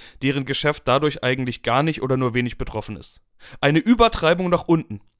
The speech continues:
Irgendwann kommt der Markt zu genau dieser Erkenntnis und die Kurse steigen wieder. Heißt das also, geil, Krieg, endlich kaufen? Also wer Krieg geil findet, der soll sich bitte verpissen, ganz ehrlich. Wer Schnäppchen machen will,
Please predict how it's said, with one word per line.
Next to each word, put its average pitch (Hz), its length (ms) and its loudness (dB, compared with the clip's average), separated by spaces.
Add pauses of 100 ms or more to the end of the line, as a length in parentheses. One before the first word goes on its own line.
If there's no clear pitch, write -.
(300)
Irgendwann 196 500 2
kommt 175 240 2
der 156 80 2
Markt 135 380 0
zu 143 100 -6
genau 143 300 4
dieser 196 220 2
Erkenntnis 170 460 0
und 147 120 -2
die 151 60 -4
Kurse 135 280 0
steigen 110 340 -4
wieder. 104 220 -10 (260)
Heißt 151 200 4
das 185 140 0
also, 156 360 2
geil, 175 400 0
Krieg, - 540 -6
endlich 202 400 0
kaufen? 185 500 0 (300)
Also 165 180 6
wer 175 80 8
Krieg - 380 -4
geil 196 180 6
findet, 202 340 0
der 151 120 4
soll 160 160 4
sich 160 180 -6
bitte 151 180 -2
verpissen, 127 500 -4
ganz 113 200 -8
ehrlich. 113 420 -14 (580)
Wer 139 140 0
Schnäppchen 160 520 0
machen 139 280 -2
will, 160 200 -4